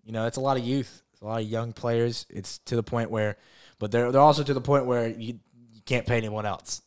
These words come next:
You know, you got everyone on these max contracts, these near max contracts. You, you gotta win. Like, like Ethan said, you gotta win now. But let's keep moving on this. Let's get into our preseason early, early, early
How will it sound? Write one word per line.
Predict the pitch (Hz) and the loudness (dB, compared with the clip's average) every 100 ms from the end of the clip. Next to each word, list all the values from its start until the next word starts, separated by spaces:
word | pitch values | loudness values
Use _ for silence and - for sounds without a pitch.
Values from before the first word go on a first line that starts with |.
| _ | _
You | 95 | -16
know, | 95 | -12
you | 98 | -8
got | 98 104 | -4 -2
everyone | 107 104 107 | -2 -2 -2
on | 104 | -4
these | 98 101 | -6 -6
max | 98 92 | -8 -6
contracts, | - 104 101 107 92 - | -6 -4 -2 0 0 -2
these | 92 - - - - | -10 -12 -16 -20 -10
near | 104 101 | -4 -2
max | 101 95 | -2 -4
contracts. | - 104 101 101 92 - | -4 -4 -2 -2 -4 -4
You, | 98 | -4
you | 104 | -2
gotta | 104 110 107 | 2 4 6
win. | 110 123 - - | 4 2 -2 -12
Like, | - 98 - | -14 -12 -6
like | 95 104 | -4 -2
Ethan | 98 107 | -4 -6
said, | - 117 | 0 0
you | 98 | 2
gotta | 98 95 | 2 4
win | 104 104 | 2 0
now. | 107 117 101 _ _ _ - - - - - | 0 0 0 _ _ _ -20 -20 -20 -10 6
But | 127 127 - - _ _ | 6 6 -2 -20 _ _
let's | 120 123 | 0 2
keep | - 151 | 2 0
moving | 143 175 185 | 2 2 4
on | 156 147 | 2 2
this. | 156 147 - - | 0 -2 -6 -6
Let's | 147 156 | -6 -2
get | 185 165 | -4 -2
into | 175 180 - 214 117 - _ _ _ - | -4 -2 2 4 2 -2 _ _ _ -4
our | 127 | -4
preseason | - 165 185 - 170 185 170 165 117 _ _ _ - | 0 2 4 4 4 4 4 0 -6 _ _ _ 2
early, | 175 170 117 - | 4 4 0 0
early, | 156 143 120 | 0 0 -2
early | 139 147 107 | -2 -2 -2